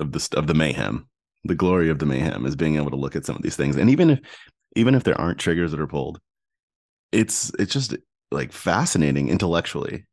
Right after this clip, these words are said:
like, fascinating to look at the mix of psychology and financials and where everything is. Like, so it's, it's, you know,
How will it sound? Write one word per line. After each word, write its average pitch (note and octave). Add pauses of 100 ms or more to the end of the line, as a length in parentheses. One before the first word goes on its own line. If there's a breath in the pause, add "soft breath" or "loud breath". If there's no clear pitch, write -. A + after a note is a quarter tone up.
(200)
like, D#2
fascinating D2+
to D2
look D#2+
at C#2+
the C#2
mix F2
of D#2
psychology D2
and C2
financials B1+
and B1+
where A1
everything -
is. -
Like, -
so F2
it's, -
it's, -
you -
know, -